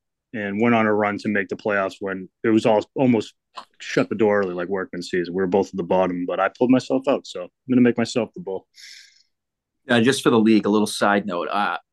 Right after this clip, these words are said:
Speaker 2: Stat Guy Pierce actually texted me earlier. He goes, "Hey,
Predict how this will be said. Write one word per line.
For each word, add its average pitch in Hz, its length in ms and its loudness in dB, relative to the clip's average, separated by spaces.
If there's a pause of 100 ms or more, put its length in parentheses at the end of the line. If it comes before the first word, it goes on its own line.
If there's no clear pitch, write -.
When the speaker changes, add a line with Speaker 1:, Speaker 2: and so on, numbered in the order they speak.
Speaker 2:
Stat 131 340 -2
Guy 151 120 2
Pierce 135 320 -2
actually 110 300 -6
texted - 460 -6
me 92 180 -10
earlier. 95 260 -4
He 90 140 -10
goes, 87 300 -10 (320)
"Hey, 113 240 0